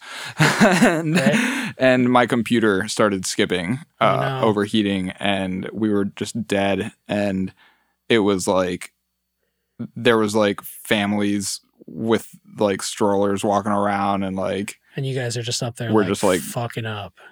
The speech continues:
Speaker 1: and
Speaker 2: And
Speaker 1: we're,
Speaker 2: then not,
Speaker 1: we're,
Speaker 2: eh, not
Speaker 1: yeah.
Speaker 2: at your fault, but, like,
Speaker 1: No.
Speaker 2: the, from the outside, it's like, "What is this?" <laughs>
Speaker 1: Yeah. And, I mean, it was also not, uh,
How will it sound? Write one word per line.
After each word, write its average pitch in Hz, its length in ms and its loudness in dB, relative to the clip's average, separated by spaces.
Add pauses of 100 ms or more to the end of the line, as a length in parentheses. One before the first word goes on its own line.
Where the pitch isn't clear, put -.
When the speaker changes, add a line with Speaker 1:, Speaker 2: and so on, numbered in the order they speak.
Speaker 1:
and 135 140 -12
Speaker 2:
And 117 120 2
Speaker 1:
we're, 180 100 4
Speaker 2:
then 180 100 4
not, 170 240 4 (140)
Speaker 1:
we're, 185 80 4
Speaker 2:
eh, 175 120 2
not 175 300 4
Speaker 1:
yeah. 170 180 4
Speaker 2:
at 151 60 4
your 147 100 2
fault, 180 440 4
but, 147 140 -2
like, 123 180 4
Speaker 1:
No. 123 340 6 (280)
Speaker 2:
the, 156 280 2
from 165 260 2
the 147 100 0
outside, 131 540 2
it's 123 160 -4
like, 113 140 -4
"What 151 200 4
is 180 220 2
this?" 117 360 0
<laughs> 120 40 6
Speaker 1:
Yeah. 175 460 6
And, 135 200 4
I 120 140 4
mean, 151 180 2
it 139 180 2
was 156 180 4
also 135 280 4
not, 104 460 4
uh, 101 400 2